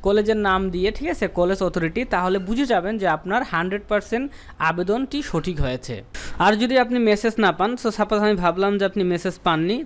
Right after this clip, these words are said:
তাহলে অনলাইনে কিভাবে চেক করবেন সেটা আমরা এখন দেখে নিব। So দেখতে পাচ্ছেন আমরা হচ্ছে একটি নতুন ট্যাবে আসলাম, মানে Google-এ আসবেন, আসার পর এখানে সার্চ করতে হবে এনইউ অ্যাডমিশন,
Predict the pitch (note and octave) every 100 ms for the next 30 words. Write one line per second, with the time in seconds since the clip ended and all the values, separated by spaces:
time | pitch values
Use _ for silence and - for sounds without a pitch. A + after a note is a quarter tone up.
0 | - G3 G3 G#3+ G3 G#3 A3+ B3+ B3+ -
1 | G#3 G3+ G3 F3 - E3+ E3 A#3+ - F#3
2 | G3 F3+ E3 D3+ E3 E3+ C3+ C#3+ A#2+ B2+
3 | G3+ G3+ G#3+ G#3+ G#3 A#3+ A#3+ F3+ F#3 F#3+
4 | F#3 - G3+ G3 G3 - E3+ F#3 F3 F3
5 | G3 F#3+ F#3 F3 E3+ E3 D#3 - G#3+ A#3
6 | F#3+ E3 E3 F3 F3+ G3 E3+ D3+ G3+ A3+
7 | E3 E3 G3+ G3 G#3+ G#3 F#3 F#3+ F#3+ F#3
8 | E3+ E3 F#3 F#3 G3 F#3+ G3+ - E3+ F#3+
9 | G#3 - F3+ F3 F3+ D#3+ D3+ D#3 E3 F3
10 | F#3 - F3